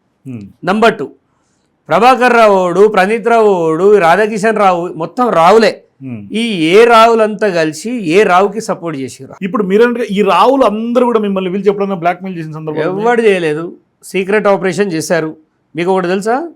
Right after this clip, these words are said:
Speaker 2: నా మీద పోలీస్ దాడి జరగబోతుందని నాకు ఒక ఫిఫ్టీన్ డేస్ బిఫోర్ తెలుసు.
Speaker 1: Hmm.
Speaker 2: ఇది కూడా పోలీసు వాళ్ళకి తెలుసు. బ్లాక్‌మెయిలింగ్ చేసి ముప్పై లక్షలు అడిగారు నన్ను.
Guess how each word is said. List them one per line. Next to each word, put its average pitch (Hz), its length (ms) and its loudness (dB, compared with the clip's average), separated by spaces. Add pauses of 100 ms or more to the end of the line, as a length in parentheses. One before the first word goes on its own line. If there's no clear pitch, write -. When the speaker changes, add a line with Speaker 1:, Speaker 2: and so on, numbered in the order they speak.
Speaker 2:
నా 175 180 0
మీద 185 160 0
పోలీస్ 220 500 -4
దాడి 208 240 0
జరగబోతుందని 185 960 -6
నాకు 165 220 -10
ఒక 170 120 -14
ఫిఫ్టీన్ 180 360 -14
డేస్ 175 180 -8
బిఫోర్ 156 340 -4
తెలుసు. 147 280 -8
Speaker 1:
Hmm. - 540 -18
Speaker 2:
ఇది 185 160 -2
కూడా 247 180 2
పోలీసు 220 280 2
వాళ్ళకి 196 220 -2
తెలుసు. 180 220 -8 (920)
బ్లాక్‌మెయిలింగ్ 190 600 0
చేసి 180 200 -6
ముప్పై 202 240 -4
లక్షలు 160 320 -2
అడిగారు 135 280 -6
నన్ను. 113 200 -16